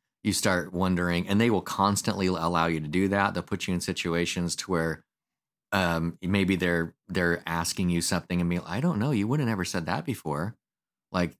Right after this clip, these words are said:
that's kinda weird. You've changed a lot. Like, are you, I don't even really know who you are anymore." And, um, you'll be like, "Dang, I didn't,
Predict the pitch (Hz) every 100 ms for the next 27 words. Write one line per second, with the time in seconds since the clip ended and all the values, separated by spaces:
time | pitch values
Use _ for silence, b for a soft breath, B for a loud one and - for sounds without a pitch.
0 | - 104 156 - 247 127 92 175 170 80
1 | 113 - 82 107 78 76 65 64 - 78
2 | 78 82 87 82 78 123 160 92 85 82
3 | 82 85 95 90 80 73 139 92 73 58
4 | 78 - _ _ _ _ 104 92 90 90
5 | 82 90 104 107 98 82 78 - 127 127
6 | 92 95 117 98